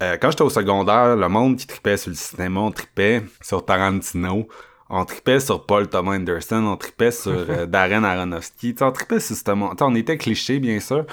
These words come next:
Speaker 1: puis on tripait sur Charlie Kaufman. Parce que, tu sais, Charlie Kaufman, plus que, mettons, un David Lynch, c'est quelqu'un qui a un brand de surréalisme qui est extrêmement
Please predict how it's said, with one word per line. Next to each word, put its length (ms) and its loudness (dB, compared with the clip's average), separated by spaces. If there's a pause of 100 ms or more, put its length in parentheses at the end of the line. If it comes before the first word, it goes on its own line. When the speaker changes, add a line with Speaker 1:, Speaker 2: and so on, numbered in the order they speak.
(280)
Speaker 1:
puis 100 -2
on 120 4
tripait 420 0
sur 480 0 (120)
Charlie 300 0
Kaufman. 400 -6
Parce 160 -4
que, 60 -12
tu 60 -2
sais, 60 -6
Charlie 300 0
Kaufman, 440 0
plus 240 -2
que, 100 -2
mettons, 420 2
un 120 0
David 400 -4
Lynch, 260 0
c'est 80 -4
quelqu'un 360 0
qui 320 -2 (520)
a 60 4
un 260 6
brand 520 4
de 140 2
surréalisme 1040 0
qui 140 -6
est 180 -12
extrêmement 840 -2